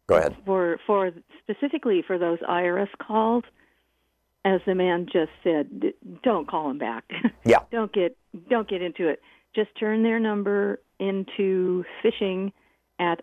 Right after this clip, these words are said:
Speaker 2: I R S dot gov. They're
Speaker 1: Right.
Speaker 2: very aware of this scam, and, um, published, uh, you know, at U S A dot gov has a lot of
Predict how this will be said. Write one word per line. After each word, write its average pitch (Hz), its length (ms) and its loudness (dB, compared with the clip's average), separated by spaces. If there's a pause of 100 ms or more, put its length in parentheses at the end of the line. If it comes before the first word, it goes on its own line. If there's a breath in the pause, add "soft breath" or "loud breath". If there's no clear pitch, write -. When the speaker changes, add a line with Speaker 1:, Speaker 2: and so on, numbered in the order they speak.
Speaker 2:
I 170 220 2
R 165 180 4
S 208 160 4 (260)
dot 160 300 0
gov. 160 420 -2 (180)
They're 165 300 -4
Speaker 1:
Right. 139 160 2 (280)
Speaker 2:
very 170 280 2
aware 170 380 0
of 160 100 -6
this 160 140 -6 (160)
scam, 165 360 -8
and, 160 100 -10 (560 soft breath)
um, 165 420 0 (320)
published, 185 560 2
uh, - 240 -2 (960)
you 185 80 -6
know, 180 120 -2
at 180 180 0
U 208 220 2
S 294 180 0
A 220 140 0
dot 185 320 -4
gov 180 420 -2
has 165 280 -6
a - 160 -2
lot 165 260 2
of 175 140 0